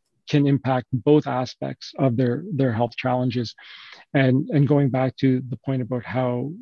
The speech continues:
reciprocal these effects are, if we can improve physical health, oftentimes we will improve mental health,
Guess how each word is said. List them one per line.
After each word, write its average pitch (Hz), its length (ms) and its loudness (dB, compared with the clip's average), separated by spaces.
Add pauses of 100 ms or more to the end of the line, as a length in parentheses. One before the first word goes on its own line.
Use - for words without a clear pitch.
(160)
reciprocal 135 520 0
these 120 160 2
effects 127 420 -4
are, 135 300 2
if 120 160 -6
we 131 80 2
can 143 340 -4
improve 139 420 0
physical 135 320 -4
health, 123 200 -4 (220)
oftentimes 131 680 -4
we 127 120 2
will 127 280 -2
improve 127 560 -2
mental 127 320 -2
health, 104 220 -4